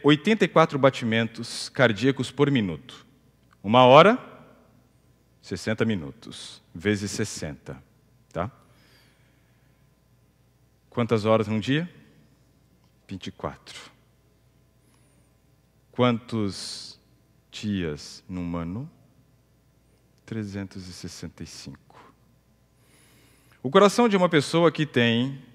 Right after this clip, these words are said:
um estilo de vida correto e bate oitenta e quatro vezes por minuto. Anote esse número gigantesco. Ele bate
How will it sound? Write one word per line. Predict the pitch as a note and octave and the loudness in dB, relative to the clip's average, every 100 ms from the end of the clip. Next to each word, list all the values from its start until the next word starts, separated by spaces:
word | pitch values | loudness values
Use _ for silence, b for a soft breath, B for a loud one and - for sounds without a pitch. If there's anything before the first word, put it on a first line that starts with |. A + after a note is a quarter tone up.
| - | -6
um | D3+ | -4
estilo | B2+ D3+ C3+ | -2 -2 -2
de | A#2 | 0
vida | A2+ A2+ | 0 0
correto | A#2 G#2+ G#2+ G#2+ | 0 2 2 2
e | |
bate | G#2 G#2 A2+ | 2 0 0
oitenta | G#2+ C#3 C#3 | -4 -2 -2
e | |
quatro | B2 A2 A2+ | -2 -2 -4
vezes | F#2 F#2+ F2+ | -4 -4 -4
por | F2+ F#2+ | -8 -6
minuto. | A#2 F#2+ D#2 - - _ _ _ b b b b b b _ _ - | -6 -6 -10 -16 -20 _ _ _ b b b b b b _ _ -18
Anote | D#2+ D#2 - | -12 -12 -12
esse | F#2 A2+ | -14 -10
número | G2 F#2 F2+ | -10 -8 -10
gigantesco. | F2+ F#2+ G2 C#2+ - - - _ _ _ _ _ _ _ | -10 -10 -10 -14 -14 -20 -20 _ _ _ _ _ _ _
Ele | F#2 G2+ | -6 -2
bate | F#2 E2 - - | 0 -2 -6 -16